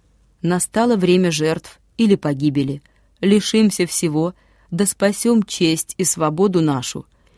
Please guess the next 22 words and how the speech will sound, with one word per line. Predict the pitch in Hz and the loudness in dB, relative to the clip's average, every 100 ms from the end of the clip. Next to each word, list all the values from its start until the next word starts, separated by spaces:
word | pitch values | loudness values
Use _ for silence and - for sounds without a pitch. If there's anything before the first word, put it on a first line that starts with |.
| _ | _
Принесём | - 208 214 202 240 247 | 0 4 4 2 0 0
в | 220 | 0
казну | - 185 170 180 | 0 2 2 2
своё | 185 160 156 156 | 0 0 0 0
золото | 139 147 151 147 | 0 0 0 0
и | 147 | 0
серебро. | - 151 147 147 143 _ _ _ - | 0 0 0 -2 -4 _ _ _ 0
Не | 196 196 | 2 2
оставим | 185 - 190 190 185 | 0 0 0 2 0
у | |
себя | - 170 165 | 0 -2 0
ничего | 165 - 160 160 | 0 -2 -2 0
драгоценного, | 160 156 147 - 151 147 143 139 _ _ - | 0 -2 -2 -2 0 0 -2 -8 _ _ -2
ни | 190 | 0
сосуда, | 175 160 - 180 170 | 0 -2 -2 -2 0
ни | 165 | 0
украшения. | 156 156 151 190 170 139 123 - _ _ _ - | -2 -2 -2 -4 -2 -2 -4 -8 _ _ _ -4
Дадим | 190 190 226 | 0 2 2
правительству | 190 180 180 196 175 160 170 | 2 2 0 -2 -4 -4 -6
способ | 165 - 170 165 165 | -8 -4 -2 0 0
нанять | 185 190 196 160 - | -2 0 2 0 -2
войско, | 147 147 - - | -2 -2 -2 -6